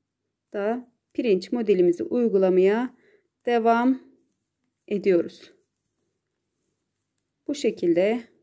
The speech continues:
örerek devam edeceğiz. Gördüğünüz gibi kolda da arkada da aynı işlemi yapıyoruz. On dokuzuncu artırmamızdaydık. Toplamda yirmi dört tane artırmamız olana kadar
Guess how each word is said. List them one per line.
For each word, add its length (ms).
örerek 680
devam 480
edeceğiz. 680
Gördüğünüz 460
gibi 220
kolda 360
da 60
arkada 380
da 60
aynı 260
işlemi 360
yapıyoruz. 460
On 240
dokuzuncu 580
artırmamızdaydık. 1200
Toplamda 540
yirmi 280
dört 220
tane 260
artırmamız 580
olana 420
kadar 480